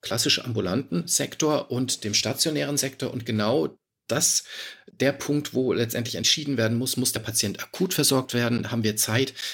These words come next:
kann er zurück in die ambulante Versorgung. Das heißt, das ist eigentlich ein System, was es schon gibt, was tatsächlich auch ganz gut funktionieren würde,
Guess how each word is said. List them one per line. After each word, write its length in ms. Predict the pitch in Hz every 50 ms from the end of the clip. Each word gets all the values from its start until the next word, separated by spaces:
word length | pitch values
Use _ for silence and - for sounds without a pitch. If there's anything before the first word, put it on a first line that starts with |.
| - -
kann 120 | - 120
er 80 | 120 110
zurück 280 | 113 - 113 110 113
in 60 | 117 110
die 100 | - -
ambulante 480 | 110 107 104 98 98 95 110 110 110
Versorgung. 520 | - 117 98 - 98 104 - - 87 82 -
Das 140 | 90 -
heißt, 220 | 104 113 110 - -
das 260 | 101 - - - - _
ist 280 | 185 202 - - - -
eigentlich 320 | 127 156 151 135 127 -
ein 80 | 127 107
System, 540 | 110 110 98 - - - 127 131 147 143 131
was 160 | 120 110 -
es 140 | 117 - -
schon 300 | - 98 87 85 82 -
gibt, 300 | - - - - - 104
was 220 | 101 95 - -
tatsächlich 560 | - 101 - - 98 87 - - 104 - -
auch 160 | - - -
ganz 220 | - 98 92 90 -
gut 180 | - 107 104
funktionieren 560 | - - 95 90 - - 104 98 110 143 156 147
würde, 220 | 160 165 175 170